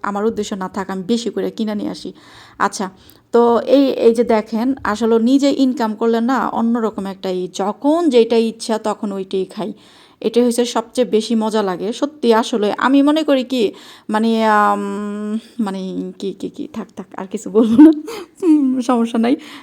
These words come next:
যাই হোক, আমি আসলে, ও, আরেক কথা, আহ,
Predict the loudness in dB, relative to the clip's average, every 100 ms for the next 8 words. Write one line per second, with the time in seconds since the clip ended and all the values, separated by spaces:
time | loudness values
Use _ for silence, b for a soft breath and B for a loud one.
0 | 2 4 6 6 4 2 2 0 0 0
1 | 0 -4 B 4 6 6 2 0 -4 0
2 | 0 -2 B B -2 2 2 2 -2 -10